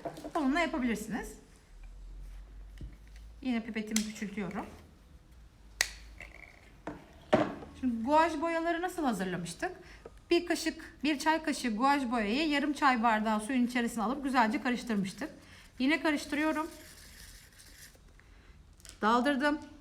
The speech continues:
Pipetimin üstündeki havayı hapsettim. Kaldırdım.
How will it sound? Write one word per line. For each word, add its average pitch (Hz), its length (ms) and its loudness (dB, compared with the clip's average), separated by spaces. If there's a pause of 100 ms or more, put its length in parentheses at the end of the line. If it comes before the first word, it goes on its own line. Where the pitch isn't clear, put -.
(160)
Pipetimin 247 380 2
üstündeki 277 380 0
havayı 269 280 4
hapsettim. 285 720 -2 (220)
Kaldırdım. 247 720 2